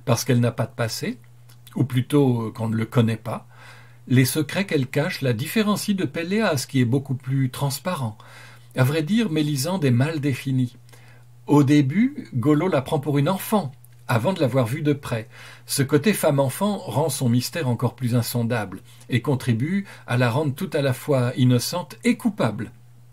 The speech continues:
euh, cultivant une complexité et une ambivalence avec lesquelles notre époque a bien du mal, puisqu'il faudrait aujourd'hui que tout soit noir ou blanc, bon ou mauvais. Elle semble agir parfois en toute innocence, comme si elle n'était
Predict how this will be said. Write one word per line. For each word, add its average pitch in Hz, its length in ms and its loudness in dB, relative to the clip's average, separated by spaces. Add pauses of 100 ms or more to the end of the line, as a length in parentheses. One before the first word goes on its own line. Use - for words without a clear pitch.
(440)
euh, 104 240 -6
cultivant 135 720 0
une 117 200 2
complexité 151 840 -4 (300)
et 131 80 2
une 120 220 6
ambivalence 127 880 2 (240)
avec 131 300 0
lesquelles 151 340 0
notre 123 260 0
époque - 420 -2 (220)
a 123 100 4
bien 143 200 0
du 147 120 0
mal, 170 320 0
puisqu'il 131 400 -2
faudrait 139 320 0
aujourd'hui 131 460 2
que 151 100 0
tout 226 320 2
soit 175 300 -4
noir 170 460 -4
ou 175 100 -4
blanc, 147 360 2 (120)
bon 156 340 0 (120)
ou 151 100 2
mauvais. 117 360 0 (1080)
Elle 135 160 2
semble 139 260 0
agir 135 280 0
parfois 127 320 -2
en 123 60 0
toute 147 220 -8
innocence, 143 640 0 (460)
comme 165 220 2
si - 200 -4
elle 151 140 0
n'était 151 400 -2